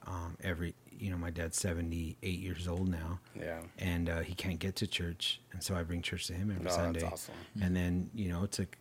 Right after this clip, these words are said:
Speaker 1: convenient thing for people not to worry about me too much, that most, most, um, ministry is online right now, watching my wife or,
Speaker 2: Yeah.
Speaker 1: you know, do that. But, but to stay,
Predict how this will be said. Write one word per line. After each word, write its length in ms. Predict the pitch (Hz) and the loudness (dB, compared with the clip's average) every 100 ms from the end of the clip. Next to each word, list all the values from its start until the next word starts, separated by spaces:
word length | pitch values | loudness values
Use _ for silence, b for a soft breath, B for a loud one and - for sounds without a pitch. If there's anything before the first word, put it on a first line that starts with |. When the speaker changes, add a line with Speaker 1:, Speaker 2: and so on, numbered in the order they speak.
| - | 4
Speaker 1:
convenient 680 | 113 104 95 101 107 104 98 - | 6 8 8 8 10 10 6 2
thing 280 | 110 110 104 | 8 10 8
for 120 | - | 6
people 280 | 95 104 101 | 4 6 8
not 200 | 104 104 | 10 10
to 80 | 117 | 10
worry 340 | 107 131 131 120 | 12 12 12 12
about 200 | 107 92 | 12 10
me 80 | 104 | 8
too 160 | 104 | 8
much, 240 | 101 110 - | 8 8 8
that 180 | 104 92 | 6 8
most, 440 | 110 107 - - - | 8 8 6 0 2
most, 440 | 113 107 107 104 - | 8 10 10 8 8
um, 360 | 107 101 101 101 - - - - - - | 8 8 6 2 -6 -20 -20 -20 -10 6
ministry 680 | 104 107 104 - 110 101 98 | 10 10 10 6 8 8 8
is 220 | 95 - B B B | 6 2 B B B
online 380 | - 101 95 98 | 8 8 10 8
right 160 | 101 98 | 8 8
now, 180 | 104 113 | 8 8
watching 340 | 95 95 104 | 6 4 4
my 120 | 92 | 4
wife 480 | 92 87 90 101 101 | 4 4 4 4 2
or, 60 | 95 | 4
Speaker 2:
Yeah. 140 | 90 90 104 B B | 4 2 -4 B B
Speaker 1:
you 140 | 101 98 | 4 6
know, 60 | 98 | 6
do 180 | 98 92 | 6 6
that. 320 | 98 110 92 | 8 6 4
But, 280 | 98 95 - - | 2 2 0 2
but 280 | 104 98 - | 4 4 2
to 100 | 98 | 2
stay, 920 | - - 104 101 104 101 98 101 | 2 4 6 8 8 8 6 2